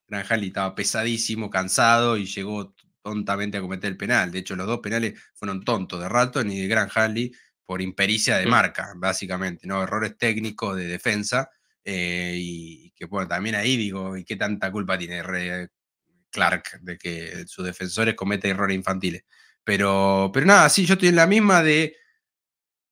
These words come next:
Speaker 1: yo, pasa que en su momento ya la, la, el can-, o sea, se te va agotando la paciencia, ¿viste? Pero sí, tampoco,
Speaker 2: Sí.
Speaker 1: siento lo mismo de que no, no,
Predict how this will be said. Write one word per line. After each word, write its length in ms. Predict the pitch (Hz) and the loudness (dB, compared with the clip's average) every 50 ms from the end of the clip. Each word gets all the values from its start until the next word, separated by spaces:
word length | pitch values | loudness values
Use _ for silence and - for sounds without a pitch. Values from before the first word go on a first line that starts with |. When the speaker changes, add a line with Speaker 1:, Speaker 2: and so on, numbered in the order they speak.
| _ | _
Speaker 1:
yo, 260 | - 156 156 156 147 143 131 123 123 120 92 73 87 104 98 - _ _ _ | -4 -2 0 0 0 0 -2 -2 -4 -6 -10 -14 -18 -20 -20 -20 _ _ _
pasa 240 | - 160 180 180 160 | -2 2 2 2 4
que 80 | 160 | 2
en 60 | 143 139 | 0 0
su 80 | 143 | 0
momento 260 | 151 165 175 185 226 208 | 0 2 2 4 4 4
ya 160 | 175 160 143 | 4 6 6
la, 180 | 135 123 117 | 6 6 6
la, 120 | 113 113 110 | 4 2 2
el 340 | 110 110 110 107 110 113 110 | 0 0 -2 -2 -4 -4 -2
can-, 220 | - 110 110 107 | -2 -2 -2 -2
o 160 | 107 107 - - | -6 -10 -8 -6
sea, 140 | - 117 | -4 -4
se 140 | - - 101 | -4 -4 -6
te 120 | - - 107 | -6 -2 0
va 100 | 113 131 | 2 2
agotando 440 | 131 123 120 123 170 170 151 123 | 2 2 4 4 4 4 4 4
la 120 | 113 104 90 | 0 0 0
paciencia, 540 | - 95 - - 113 101 90 - - 90 92 | -2 -4 -4 -2 -4 -4 -6 -6 -8 -8 -8
¿viste? 300 | 101 101 - - 90 - | -8 -8 -10 -12 -14 -10
Pero 580 | - 95 98 98 95 98 98 95 95 98 95 | -8 -6 -4 -4 -4 -4 -4 -4 -4 -4 -4
sí, 220 | - - 196 170 131 | -2 0 0 0 0
tampoco, 520 | 127 117 113 117 165 - - 113 104 98 | 0 -2 0 2 2 2 2 2 0 -4
Speaker 2:
Sí. 100 | - - | -4 -6
Speaker 1:
siento 200 | 135 131 135 131 | -6 -2 0 0
lo 80 | 127 123 | 2 2
mismo 240 | 143 147 160 156 | 2 2 2 2
de 80 | 151 113 | 2 2
que 140 | 104 104 101 | 0 -2 -4
no, 220 | 110 104 104 104 98 | -2 -2 -2 -4 -4
no, 220 | 95 95 95 | -8 -10 -12